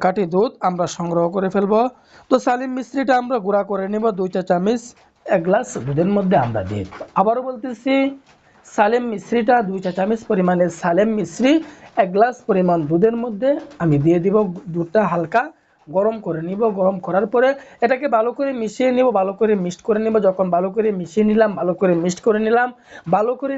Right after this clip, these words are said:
মিশিয়ে নেওয়ার পরে, মিক্সড করার পরে আমাদের এটা তৈরি হয়ে গেল। এখন আমরা কোন নিয়মে সেবন করব, সেবন করার নিয়মটি আমি আপনাদেরকে বলে দিচ্ছি। তো আমি আবারও বলতেছি, যে সকল ভাইরা সমস্যায় ভুগতেছেন, সমস্যা নিয়ে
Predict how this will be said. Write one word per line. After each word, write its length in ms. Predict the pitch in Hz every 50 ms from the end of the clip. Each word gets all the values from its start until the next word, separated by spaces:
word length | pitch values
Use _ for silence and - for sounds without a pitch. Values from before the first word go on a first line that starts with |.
| 233
মিশিয়ে 280 | 208 190 - - 226 233 233
নেওয়ার 220 | 226 226 233 233 220
পরে, 140 | 240 233 233 214 180
মিক্সড 180 | 175 170 - - -
করার 200 | 220 208 214 196 190
পরে 140 | - 214 214 185 143
আমাদের 200 | 143 139 143 143 143
এটা 120 | 139 160 147 151 -
তৈরি 200 | 226 240 233 220 196
হয়ে 160 | 208 220 220 233
গেল। 120 | 233 240 247 247 254 - - - - - _ - 220
এখন 140 | 214 254 262 262 262
আমরা 180 | 262 262 262 262 254 254
কোন 100 | - 214 196 185
নিয়মে 200 | 185 180 185 170 -
সেবন 240 | - 226 220 240 240 240 233
করব, 180 | 240 233 233 247 240 240 233 233 -
সেবন 200 | 202 180 180 165 147 -
করার 180 | 175 165 156 151
নিয়মটি 240 | 151 156 151 143 196 190
আমি 80 | 190 196 190 180
আপনাদেরকে 400 | 185 208 190 196 202 202 190 226 214
বলে 120 | 214 214 208 214
দিচ্ছি। 260 | 226 - - 247 240 247 247 254 254 - - - - - - - _
তো 40 | - 247 254 240
আমি 120 | 233 240 254 - 220
আবারও 260 | 233 220 262 254 269 254 262
বলতেছি, 400 | 254 247 226 277 262 - - 277 254 185
যে 80 | 196 185 185 202
সকল 180 | 180 220 220 208 190
ভাইরা 240 | 185 190 202 214 214 214 -
সমস্যায় 380 | 190 185 175 - - - 214 180 175
ভুগতেছেন, 500 | 180 170 - - 226 214 - 254 247 254 254 - _ _ - - - - -
সমস্যা 460 | - 220 214 208 202 - - - 240 247 247 214 214 - - 247 226
নিয়ে 160 | 214 220 220